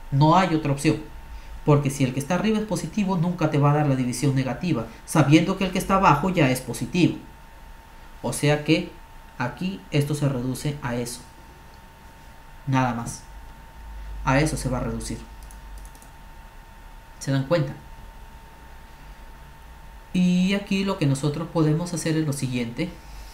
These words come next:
A ver, todo esto yo lo puedo pasar sin duda alguna a la derecha. Ahí lo tenemos. ¿Qué cosa es lo que hizo, profe?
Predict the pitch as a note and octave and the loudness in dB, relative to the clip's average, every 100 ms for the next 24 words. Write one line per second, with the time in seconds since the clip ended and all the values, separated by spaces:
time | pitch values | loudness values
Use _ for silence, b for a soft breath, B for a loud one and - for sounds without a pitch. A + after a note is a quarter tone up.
0 | B B - - B2+ A#2+ D#3 - - - | B B -14 -4 0 2 2 0 -14 -20
1 | - - - - D3+ D#3+ F3 D#3 D3+ F#3 | -18 -18 -18 -2 2 2 2 0 0 -2
2 | D#3+ B2+ C3+ C3+ B2 C3+ C#3 D#3 D3+ D#3 | -2 -2 -2 -2 0 0 0 -2 0 -2
3 | - - - - B2+ A#2 C3 D3 D3 C3 | -6 -16 -14 -6 -4 -2 0 0 0 0
4 | C3+ F3 - C3+ A#2 A#2 A2+ A2 - - | 0 -2 -4 -4 -4 -4 -6 -8 -14 -18
5 | - - - - - - - - - - | -20 -20 -18 -18 -18 -18 -18 -20 -20 -20
6 | - - - - - - - - - - | -20 -20 -20 -20 -20 -20 -20 -18 -18 -8
7 | - B2+ B2 A#2+ A#2 A2+ A2 C3+ - - | -2 0 0 -2 -4 -6 -6 -10 -14 -18
8 | - - - - - - - A3+ A#3+ G#3 | -18 -18 -18 -18 -18 -12 -6 -2 -2 -2
9 | F3 D#3 C3 C#3+ - A2+ | -2 -2 -2 -2 -6 -8